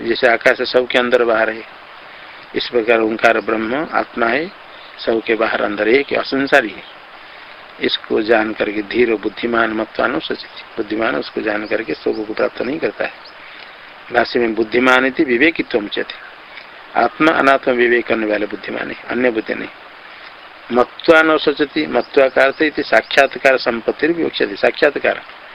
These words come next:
उसके बिना शोक निवृत्ति नहीं। विवेक द्वारा तत्व साक्षात्कार सति शोक निवृत्त हेतु माह। विवेक, आत्मा अनात्मा विवेक करने पर,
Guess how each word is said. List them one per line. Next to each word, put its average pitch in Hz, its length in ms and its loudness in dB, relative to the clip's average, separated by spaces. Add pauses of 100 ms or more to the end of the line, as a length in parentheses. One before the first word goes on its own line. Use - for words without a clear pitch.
(200)
उसके 123 260 2
बिना 120 260 2
शोक 120 320 -2
निवृत्ति 117 420 -6
नहीं। 131 120 -4 (1600)
विवेक 117 420 4
द्वारा 139 380 4
तत्व - 380 0
साक्षात्कार 131 720 2
सति 135 320 -2
शोक 127 320 0
निवृत्त 117 400 0
हेतु 131 300 0
माह। 110 160 0 (1500)
विवेक, 113 400 2
आत्मा 120 340 2
अनात्मा 120 400 0
विवेक 110 380 0
करने 127 220 0
पर, 156 280 -4